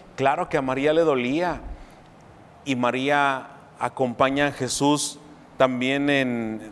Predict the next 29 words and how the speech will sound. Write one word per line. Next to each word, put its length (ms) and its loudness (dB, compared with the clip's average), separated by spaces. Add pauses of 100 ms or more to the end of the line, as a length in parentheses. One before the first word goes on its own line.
(280)
en 160 0
la 160 0
pasión 720 -2 (840)
y, 560 -2
y 80 -4
María 340 0
lo 120 0
recibe 340 -4
en 120 -4
sus 260 -8
brazos. 680 0 (560)
Pues 200 2
estos 300 2
son 340 0
los 220 2
momentos 840 2 (320)
de 240 2
dolor 380 4
de 80 4
la 100 6
Santísima 560 -2
Virgen 340 -2
María, 400 0 (1000)
pero 220 4
nunca 640 -4 (360)
perdió 680 0 (180)
ella 540 -2 (720)
esa 380 -4
paz, 500 -8